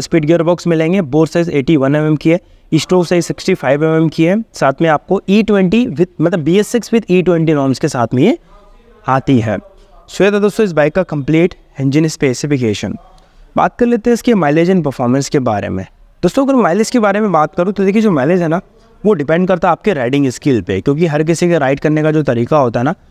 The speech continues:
वो काफ़ी अलग होता है। But मिनिमम दोस्तों ये बाइक फिर भी आपको लगभग थर्टी फ़ाइव के आसपास का माइलेज ऑफर कर ही देगी, ठीक है। और बाकी Java भाई, आ, माइलेज जो है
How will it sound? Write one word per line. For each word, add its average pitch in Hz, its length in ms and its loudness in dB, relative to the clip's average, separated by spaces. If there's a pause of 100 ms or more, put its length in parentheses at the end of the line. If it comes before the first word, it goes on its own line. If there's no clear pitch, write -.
(180)
वो 170 100 0
काफ़ी 135 320 0
अलग 120 220 0
होता 107 260 -2
है। 107 100 -8
But 165 240 -2
मिनिमम 202 420 2
दोस्तों 196 260 0
ये 180 100 4
बाइक 175 240 -2
फिर 165 140 2
भी 185 140 2
आपको 156 260 0
लगभग 135 500 -2 (640)
थर्टी 151 260 0
फ़ाइव 175 240 0
के 175 100 0
आसपास 170 260 -2
का 175 120 0
माइलेज 147 340 0
ऑफर 147 280 0
कर 135 220 0
ही 139 120 2
देगी, 98 320 -4 (340)
ठीक 196 120 -2
है। 233 100 2 (480)
और 123 460 2 (160)
बाकी 147 320 0 (540)
Java 151 340 2
भाई, 156 220 0 (560)
आ, 127 240 2 (220)
माइलेज 147 280 2
जो 151 120 -2
है 180 120 -6